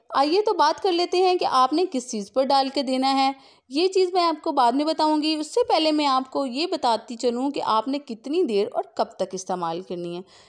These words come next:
जैसा कि मैंने आपको इन्फॉर्म किया कि ये बहुत गर्म होता है, एक ही बार आप इस्तेमाल करवाएं अपने बर्ड्स को हफ्ते में। मीन्स कि आपने हफ्ते में just एक बार अपने बर्ड्स को देनी है, उसके बाद आप ये नहीं देंगे। बहुत ज़्यादा इस्तेमाल इसका आपके बर्ड्स को नुकसान भी पहुंचा सकता है। तो प्लीज़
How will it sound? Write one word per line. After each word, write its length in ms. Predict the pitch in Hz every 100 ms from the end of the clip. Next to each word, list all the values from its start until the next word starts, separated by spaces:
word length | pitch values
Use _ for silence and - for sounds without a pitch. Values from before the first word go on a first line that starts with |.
| -
जैसा 240 | 233 240 392
कि 120 | 427
मैंने 220 | 427 415
आपको 240 | 392 370 370
इन्फॉर्म 400 | 359 359 320 311
किया 220 | 320 330
कि 120 | 330
ये 100 | 320
बहुत 360 | 226 180 262 247
गर्म 320 | 254 254 269
होता 240 | 262 269
है, 140 | 262 -
एक 300 | - 254 240
ही 60 | 277
बार 240 | 262 240
आप 160 | 226 220
इस्तेमाल 440 | 226 220 208 240 277
करवाएं 320 | 247 220 262
अपने 200 | 247 240
बर्ड्स 240 | 226 233
को 180 | - 320 -
हफ्ते 300 | 196 - 180
में। 160 | 156 - _ - - - _
मीन्स 180 | 277 320
कि 60 | 370
आपने 220 | 349 349
हफ्ते 260 | 302 - 349
में 100 | 320
just 240 | 330 -
एक 140 | 277
बार 120 | 285 453
अपने 200 | 440 392
बर्ड्स 240 | 302 285
को 100 | -
देनी 240 | 262 254 294
है, 80 | 302
उसके 220 | - 294
बाद 280 | 233 240 262
आप 220 | 240 240
ये 100 | 285
नहीं 300 | 349 269 311
देंगे। 300 | 285 277 269
बहुत 280 | 247 220 392
ज़्यादा 260 | 427 359 370
इस्तेमाल 500 | 349 339 254 240 262
इसका 240 | - 277
आपके 340 | - 226 - 233
बर्ड्स 240 | 220 226
को 100 | 302
नुकसान 420 | 254 - 208 175
भी 80 | 247
पहुंचा 360 | 247 285 277 262
सकता 320 | 269 - 269
है। 180 | 285 294 - - _ -
तो 80 |
प्लीज़ 340 | 302 311 359